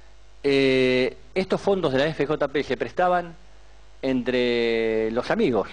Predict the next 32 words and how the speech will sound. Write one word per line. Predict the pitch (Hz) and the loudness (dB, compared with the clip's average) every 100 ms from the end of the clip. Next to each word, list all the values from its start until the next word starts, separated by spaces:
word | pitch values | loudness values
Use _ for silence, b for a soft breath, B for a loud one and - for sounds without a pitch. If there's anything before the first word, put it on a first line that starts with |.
| B B - | B B -6
Ese | 262 165 | -4 -2
es | 117 | 0
el | |
capitalismo | 104 113 107 117 120 110 | 0 0 0 0 2 2
de | 107 | 2
amigo. | 101 92 98 92 - B B B B | 0 -2 -2 -4 -10 B B B B
Entre | 120 | 0
los | 139 143 | 2 2
amigos | 165 196 | 2 2
de | |
las | 175 | 2
corporaciones, | - 170 180 170 196 214 | 0 0 0 0 0 0
entre | 151 139 156 | -2 -2 0
ellos | 147 | -2
Clarín | - 135 127 110 107 113 - - - | 0 -2 0 -2 -6 -10 -18 -20 -6
y | 113 | 0
otros | 139 135 - | 2 0 -2
tantos | 170 135 135 175 | 0 0 -2 -4
que | 120 | -4
se | 110 | -2
perta-, | 101 101 131 104 | -4 0 0 0
se | - | -2
prestaban | 107 104 147 143 | -6 -2 0 0
entre | 143 156 156 | -2 -2 0
ellos, | 127 165 165 B B B B | 0 0 -4 B B B B
pero | 120 | 2
evidentemente | 120 135 143 135 139 143 131 151 139 B B | 4 4 2 0 0 0 0 0 -2 B B
los | 110 110 | -2 0
fondos | 147 151 135 | 0 2 2
de | |
los | 120 113 | 0 0
trabajadores | 117 123 120 127 135 139 | 0 0 0 0 0 -2